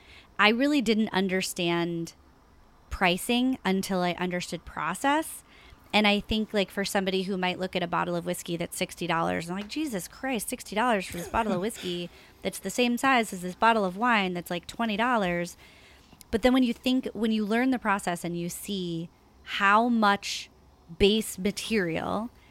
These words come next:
Speaker 1: it takes to get, like, an ounce of spirit or distill it, and that's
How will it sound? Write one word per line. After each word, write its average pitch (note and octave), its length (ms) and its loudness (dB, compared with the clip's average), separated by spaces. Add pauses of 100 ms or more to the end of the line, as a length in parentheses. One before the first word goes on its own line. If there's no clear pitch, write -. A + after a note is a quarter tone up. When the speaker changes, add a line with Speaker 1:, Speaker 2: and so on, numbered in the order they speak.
(180)
Speaker 1:
it - 180 2
takes - 460 0
to G3 100 -2
get, F3+ 280 0
like, E3+ 320 -2 (160)
an F#3 280 0
ounce G#3 600 4
of F3+ 160 -2
spirit E3+ 580 -4
or F3+ 140 -2
distill F3 380 -4
it, - 200 -6 (420)
and - 300 -4
that's A3 340 2